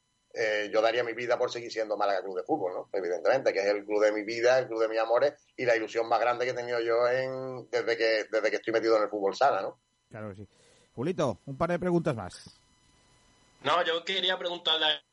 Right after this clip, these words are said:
Speaker 3: Héctor también por el tema de, eh, el camino por la Liga, porque es verdad que empezasteis bien, tuvisteis ahí un bajón a, a, en el mes de noviembre, empezando diciembre, y luego es verdad que volvisteis a remontar. ¿Cómo fue ese mes para el equipo?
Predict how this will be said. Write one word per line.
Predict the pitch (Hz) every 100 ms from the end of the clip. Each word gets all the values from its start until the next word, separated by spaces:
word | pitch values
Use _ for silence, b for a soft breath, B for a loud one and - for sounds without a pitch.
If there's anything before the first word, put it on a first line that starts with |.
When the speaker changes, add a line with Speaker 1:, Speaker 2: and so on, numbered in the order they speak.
| -
Speaker 3:
Héctor | 156 170 170
también | 156 135 139 151
por | 156
el | 139
tema | 135 135 147
de, | 143 135 131 127 123 117
eh, | 120 127 120 117
el |
camino | 113 117 131 139
por | 139
la | 123
Liga, | 123 143 147 175
porque | 131 127 - 123 131 127 123
es | 123
verdad | 147 143 151
que | 147 143 139 135
empezasteis | 127 127 131 127 131 127
bien, | 123 120 170 180 185 b b
tuvisteis | - 135 143 139 160 160
ahí | 143
un | 139
bajón | 135 127 143 139
a, | 131 131 -
a, | 127 123 123 120 120 117 117 117
en | 123 123
el | 120
mes | 147
de | 143
noviembre, | 131 131 170 175 - 156 156 156 151
empezando | 135 135 139 135
diciembre, | 131 131 180 170 165 175 B B B B
y | 139
luego | 147 170
es |
verdad | 156 165
que |
volvisteis | 160 139 151 180
a | 156
remontar. | 139 127 131 127 - b
¿Cómo | - 185 202
fue | 214 220 208
ese | 180 190 180
mes | 170 160
para | - 156 143
el | 139
equipo? | 127 104 95